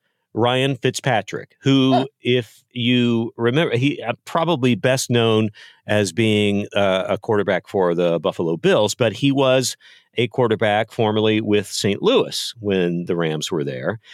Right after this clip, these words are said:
Speaker 1: And Ryan Fitzpatrick, Harvard alum, he
Speaker 2: Oh.
Speaker 1: scored a forty, he scored a four, yeah,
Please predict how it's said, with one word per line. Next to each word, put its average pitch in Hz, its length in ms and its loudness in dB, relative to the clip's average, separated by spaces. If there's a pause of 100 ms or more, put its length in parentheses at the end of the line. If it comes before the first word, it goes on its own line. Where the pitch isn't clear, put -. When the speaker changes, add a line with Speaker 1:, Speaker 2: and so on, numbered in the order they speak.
(340)
Speaker 1:
And 110 280 0
Ryan 135 280 2
Fitzpatrick, 139 640 -2 (200)
Harvard 143 560 0
alum, 104 540 0 (460)
he 143 160 2
Speaker 2:
Oh. 427 140 4
Speaker 1:
scored 147 260 4
a 117 80 2
forty, 196 480 0 (240)
he 151 140 2
scored 139 320 0
a 113 80 2
four, - 380 -4
yeah, 254 260 0